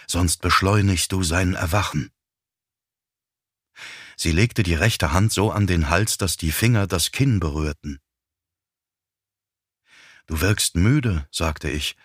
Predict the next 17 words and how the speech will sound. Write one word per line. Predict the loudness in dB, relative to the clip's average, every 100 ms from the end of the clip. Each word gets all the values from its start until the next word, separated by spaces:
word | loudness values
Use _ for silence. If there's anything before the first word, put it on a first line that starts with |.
| _ _ _ _ -4
„Was | -2
du | 2 2
da | 2
tust, | 2 0 2
damit | 2 2 0
du |
sprechen | 0 0 2 2
kannst, | 2 2 2 0
muss | 0
anstrengend | 2 2 2 0 0 0
sein.“ | -2 -2 -2 -4 _ _ _ _ _ _ _ _ _ _ _ _ -2
Sie | 0 2
nickte. | 2 -2 -10 -12 _ _ _ _ _ _ _ _ _ _ _ _ _ -20 -20 _
„Dann | 0 2
geh | 4 2
ich | 0
jetzt. | -4 -4 -8